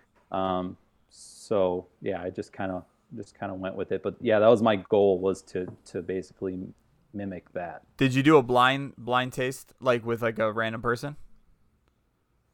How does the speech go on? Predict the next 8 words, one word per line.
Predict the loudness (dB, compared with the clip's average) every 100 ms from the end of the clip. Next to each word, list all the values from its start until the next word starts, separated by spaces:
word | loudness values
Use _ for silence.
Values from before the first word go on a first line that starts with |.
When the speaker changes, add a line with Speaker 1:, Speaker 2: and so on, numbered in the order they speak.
| _ -4
Speaker 1:
I | -2
did | -2 -2
not. | -2 -2 -4 _
Um, | -4 -2 -2 -6 -6 -2
I | 0
tried | 4 4 4
it |
myself, | 0 -4 2 2 2